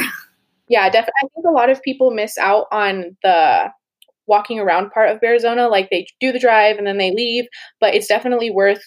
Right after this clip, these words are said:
Speaker 2: getting off, like, get, like, parking and getting to know all the animals that are inside that you have to walk through.
Speaker 1: Flagstaff is also internationally known for being a dark sky city. What are your favorite spots to stargaze?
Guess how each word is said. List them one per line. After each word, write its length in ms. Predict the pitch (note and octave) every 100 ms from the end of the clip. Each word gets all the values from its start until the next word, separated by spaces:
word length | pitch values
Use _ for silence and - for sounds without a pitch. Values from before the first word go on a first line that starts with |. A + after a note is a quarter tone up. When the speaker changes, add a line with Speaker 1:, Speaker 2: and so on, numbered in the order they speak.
| -
Speaker 2:
getting 400 | - G3 G3 G3 -
off, 320 | F3 F3 E3 - -
like, 140 | G3 F#3
get, 220 | F#3 - -
like, 160 | F3
parking 460 | - G#3+ G#3+ G#3 G3+
and 160 | F#3+ F#3+
getting 480 | F3+ F3+ F3+ D#3 - _ -
to 120 | G3+
know 200 | F#3 F3+
all 140 | F3+
the 140 | F#3 E3+
animals 320 | E3+ F3 F3
that 140 | F3
are 60 | D#3
inside 720 | - E3+ E3+ D#3+ C3 C#3 F#3
that 160 | D#3 -
you 100 | F#3
have 140 | D3+
to 80 | F3
walk 240 | - -
through. 260 | - - G3+ _ _ _ _ _ _ _ _
Speaker 1:
Flagstaff 760 | - C#4 D#4 G4 - G3+ G3+ G#3
is 120 | A3
also 260 | A3+ A3+ A3
internationally 640 | A#3 B3 A#3+ A3+ A#3 A3+
known 360 | G#3+ G3+ G3 G3
for 220 | - G#3
being 180 | G#3 G#3
a 100 | G3
dark 300 | G#3 G3 -
sky 240 | - F#3+
city. 500 | F#3 G3 F#3+ D2 F#3+ _ _ _ -
What 200 | G#3 B3
are 40 |
your 140 | C#4 C4+
favorite 340 | A#3 G#3 G3
spots 300 | - F#3+ -
to 80 | F#3+
stargaze? 720 | - - - - - - -